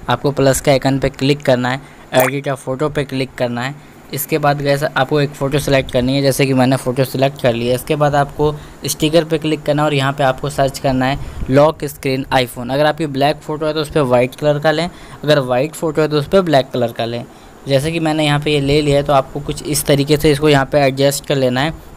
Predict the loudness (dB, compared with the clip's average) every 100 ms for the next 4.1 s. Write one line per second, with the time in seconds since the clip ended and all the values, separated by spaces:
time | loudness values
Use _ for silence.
0 | -4 -2 -2 0 2 2 2 2 2 2
1 | 0 2 0 -2 -2 0 0 2 0 2
2 | 2 4 0 -2 -20 -6 -4 -2 0 0
3 | 0 -2 -2 0 2 2 2 0 -2 2
4 | 0